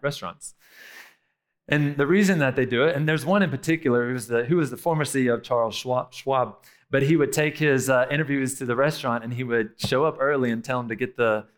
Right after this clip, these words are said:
order wrong. And so when they would sit down, they would, in this interview, they would get to see how this person relates to not only somebody getting it wrong, but relates to someone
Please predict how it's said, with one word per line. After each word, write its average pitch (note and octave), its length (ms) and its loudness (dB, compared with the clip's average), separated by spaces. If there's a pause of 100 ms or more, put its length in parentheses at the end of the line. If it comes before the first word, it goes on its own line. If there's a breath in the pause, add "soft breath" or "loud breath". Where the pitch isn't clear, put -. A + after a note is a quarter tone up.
(140 soft breath)
order C#3 320 2
wrong. A2+ 420 -2 (380)
And C3 100 0
so C#3 180 2
when C#3+ 120 2
they D3 120 2
would C3+ 160 0
sit E3+ 280 0
down, D#3 460 2 (1080 soft breath)
they D3 240 4
would, F#3 240 2 (220)
in F#3+ 180 4
this F3+ 220 4
interview, D#3 480 2
they D3+ 140 2
would E3 160 2
get E3+ 160 2
to D#3+ 100 2
see F3+ 460 4
how D#3 360 2
this E3+ 220 0
person C#3 640 -2
relates C#3+ 760 2
to C#3+ 160 -4
not G#3+ 240 2
only D#3+ 160 2
somebody C#3+ 280 -2
getting C3+ 200 0
it B2 100 0
wrong, C#3+ 340 0
but B2 200 -2
relates C3+ 400 0
to C3 100 -6
someone A#2+ 480 -4